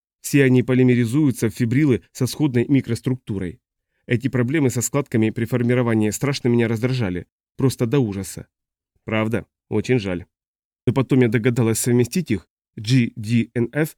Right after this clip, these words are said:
обмена бациллоносителей, позавчера, и получила новый амилоидно-генетический вариант на бациллоносителе. Я только что просмотрела их на разрядном электроспектрометре.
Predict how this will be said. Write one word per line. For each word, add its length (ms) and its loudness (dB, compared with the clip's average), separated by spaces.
обмена 400 2
бациллоносителей, 960 -2
позавчера, 560 -2
и 80 -2
получила 420 2
новый 280 2
амилоидно-генетический 1120 2
вариант 380 0
на 100 0
бациллоносителе. 960 -2
Я 100 2
только 280 0
что 160 0
просмотрела 480 2
их 300 -2
на 100 4
разрядном 500 2
электроспектрометре. 1040 -2